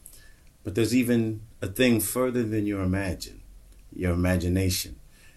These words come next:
And that's what I've realized in my, uh, in my life that, that, that keeps happening. I'm just open. I'm just open. So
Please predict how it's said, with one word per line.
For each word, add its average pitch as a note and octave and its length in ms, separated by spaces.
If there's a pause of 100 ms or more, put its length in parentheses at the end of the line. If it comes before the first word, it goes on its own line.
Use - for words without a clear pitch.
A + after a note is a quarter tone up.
(320)
And A2+ 120
that's - 180
what D3 80
I've G2 180
realized D#2+ 640
in F#2+ 180
my, F2 340
uh, D2+ 300 (760)
in F#2 120
my F#2+ 120
life E2+ 380
that, E2+ 200
that, F2+ 200 (120)
that F#2 160
keeps F#2+ 280
happening. G2+ 400
I'm F#2+ 140
just D3+ 220
open. - 420 (680)
I'm F#2 120
just A#2+ 180
open. F#2+ 440
So F#2+ 360